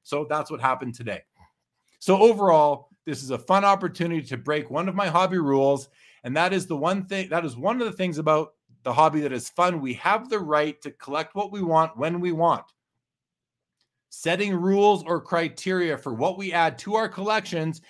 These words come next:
is good and helps us focus in, in a hobby with tons of options and shiny pennies everywhere. But these rules can be bent as we choose to allow. It is our own prerogative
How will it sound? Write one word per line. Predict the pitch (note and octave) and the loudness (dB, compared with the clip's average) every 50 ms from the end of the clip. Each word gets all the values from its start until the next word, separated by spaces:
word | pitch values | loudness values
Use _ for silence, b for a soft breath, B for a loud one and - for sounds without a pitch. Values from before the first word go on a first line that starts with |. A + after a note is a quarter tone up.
| b b b b b b - | b b b b b b -6
is | D3 D#3 C3 A2+ G2 | -6 -6 -6 -6 -4
good | C3+ E3 G#3+ A#3+ A#3+ A3 G3+ | 0 4 4 4 4 4 2
and | F3+ D#3+ D3 | 0 -2 -2
helps | C3+ C3 E3 F3 F3 C3+ | 2 2 2 2 0 -4
us | D3+ A#2+ - | -8 -10 -6
focus | - - F#3+ G#3 G3 F#3+ F3+ E3 - | -2 0 0 0 0 -2 -6 -6 -6
in, | E3+ D#3+ D#3+ - | -6 -6 -6 -6
in | C#3+ C#3+ C#3+ | -6 -2 -2
a | C3+ A#2 | -2 0
hobby | - - G3+ A3 G#3+ G3+ E3+ E3+ D#3 | 4 4 6 6 6 4 2 0 -2
with | D3 B2 B2+ - | -4 -6 -10 -8
tons | - F3 F#3+ G3 F#3 | -6 -4 -4 -4 -4
of | F#3 D#3 D3+ | -6 -4 0
options | D#3 E3 F3 F3 - - F#3+ F3+ D#3+ C#3 | 2 2 2 0 -2 -4 -6 -4 -4 -4
and | C3+ A2+ A2 | -6 -6 -6
shiny | A2 - E3 E3 F#3 F#3 F3 | -4 -2 -2 -2 0 -2 -4
pennies | - - D#3+ E3 E3+ E3+ D#3+ C3+ | -4 -4 -4 -2 -2 -4 -4 0
everywhere. | D#3+ F3 F#3 F#3+ F3+ C#3+ B2+ B2 B2 B2+ B2 - _ _ _ _ _ _ _ - | 0 0 0 0 0 2 2 4 2 2 0 -4 _ _ _ _ _ _ _ -8
But | C3+ A#2+ | -8 -6
these | B2 E3 F3 D3+ D3 | -4 -6 -6 -4 -4
rules | E3 F3 F3 E3 C#3+ - - | -2 -2 -2 -2 -4 -8 -10
can | - - D#3 F#3 G3+ G3+ | -8 -4 -4 -4 -2 -2
be | A#3 A3+ | -2 -2
bent | E3 E3+ E3 D#3+ D#3 D#3 D3+ | 0 2 2 2 2 0 -2
as | D3 C#3+ A#2+ A#2 | -4 -4 -4 -4
we | C3 A#2+ A#2 | -8 -8 -8
choose | - - E3+ F#3 F#3 F3+ F#3 | -8 -8 -6 -4 -4 -6 -6
to | G3 G3 F#3 | -6 -6 -4
allow. | E3 C#3+ C3+ C3+ C3 C3+ | -2 0 2 2 2 0
It | B2+ C3 B2+ | -2 -4 -8
is | B2+ A#2 | -6 -4
our | B2+ A#2+ A#2+ A2+ A#2+ | -2 -2 -2 -4 -4
own | C3 C#3+ D3 D3+ D3 - | -6 -6 -6 -8 -10 -10
prerogative | _ D#3+ D3+ C3 B2+ B2+ B2 A#2 B2 A#2+ B2 B2 A#2+ | _ -6 -2 0 2 2 0 0 -4 -4 -4 -4 -6